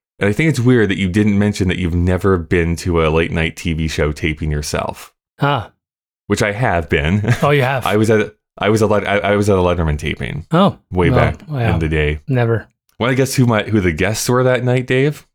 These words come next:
Speaker 2: Um, how old were you?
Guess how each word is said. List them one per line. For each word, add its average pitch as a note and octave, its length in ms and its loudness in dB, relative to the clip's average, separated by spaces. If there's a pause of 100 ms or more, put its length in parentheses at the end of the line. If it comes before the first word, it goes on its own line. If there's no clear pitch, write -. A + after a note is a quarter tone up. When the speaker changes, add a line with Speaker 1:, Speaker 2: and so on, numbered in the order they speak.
(280)
Speaker 2:
Um, A#2+ 1120 0 (440)
how - 240 -2
old D#3 220 2
were F3+ 180 4
you? A3+ 280 4